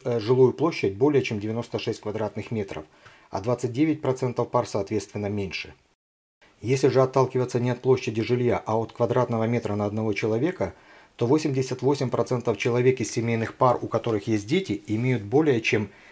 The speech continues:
девятнадцать квадратных метров на человека, а двенадцать процентов, соответственно, меньше. И еще один, и на мой взгляд, важный показатель, это такой критерий, как образование. Мы с женой имеем оба высшее образование,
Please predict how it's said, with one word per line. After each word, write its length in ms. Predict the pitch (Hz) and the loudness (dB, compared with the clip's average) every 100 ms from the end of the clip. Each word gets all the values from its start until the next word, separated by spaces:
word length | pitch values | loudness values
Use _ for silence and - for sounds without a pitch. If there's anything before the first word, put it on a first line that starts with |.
| - 110 | -8 0
девятнадцать 520 | 117 117 127 131 - | 0 2 0 -2 -2
квадратных 520 | 113 107 113 - - | -2 2 0 -2 -2
метров 280 | 117 - 107 | -2 0 -2
на 120 | 110 | 0
человека, 580 | - 113 110 98 76 - _ - | 0 0 0 0 -4 -10 _ -4
а 120 | 110 | 0
двенадцать 440 | 123 131 151 147 | 2 2 0 -2
процентов, 460 | 123 117 110 101 92 | -2 -4 -4 -4 -4
соответственно, 600 | 113 110 117 - 107 110 | -4 -2 -4 -4 -4 -4
меньше. 400 | 113 85 - 113 - _ _ _ | -4 -6 -8 -12 -16 _ _ _
И 80 | 127 | -2
еще 340 | 127 - 151 | 0 2 2
один, 360 | 131 131 151 131 | 4 2 2 -2
и 160 | - 123 | 0 0
на 100 | 131 | 2
мой 240 | 147 139 | 4 2
взгляд, 420 | 95 95 135 131 | 0 -2 0 0
важный 300 | 113 131 113 | 2 0 0
показатель, 640 | 107 104 101 143 185 - - | -6 -4 -2 -2 -2 -2 -4
это 180 | 120 123 | -6 -4
такой 280 | 120 135 107 | -2 0 -2
критерий, 380 | 110 160 160 | -2 -2 0
как 220 | - 120 127 | 0 -2 -2
образование. 720 | 117 113 117 104 78 71 - _ _ _ _ _ _ _ - | -4 -2 -2 -4 -6 -14 -18 _ _ _ _ _ _ _ 0
Мы 140 | 147 | 2
с 40 | |
женой 360 | 117 135 170 214 170 | 4 2 2 2 2
имеем 400 | 123 147 135 131 | 2 4 2 0
оба 200 | 165 117 | 2 2
высшее 400 | 117 151 - 127 | 2 0 2 2
образование, 640 | 117 117 120 107 82 82 | 2 0 0 0 -4 -10